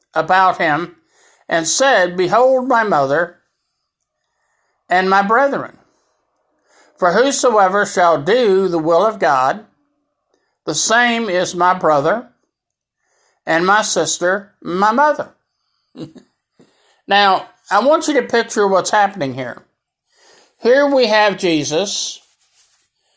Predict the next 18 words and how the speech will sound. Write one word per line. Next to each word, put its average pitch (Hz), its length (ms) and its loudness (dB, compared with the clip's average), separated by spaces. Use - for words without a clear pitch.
who 208 300 4
is 175 840 0
preaching 240 420 -2
to 175 200 0
a 143 60 -4
great 226 340 -2
crowd 196 340 0
of 190 140 -8
people. - 380 -10
Amen. 190 580 -2
He's 156 200 -6
preaching 220 440 -6
to 180 160 -2
a 151 40 0
great 202 380 -2
crowd 190 280 2
of 190 120 -6
people. - 480 -10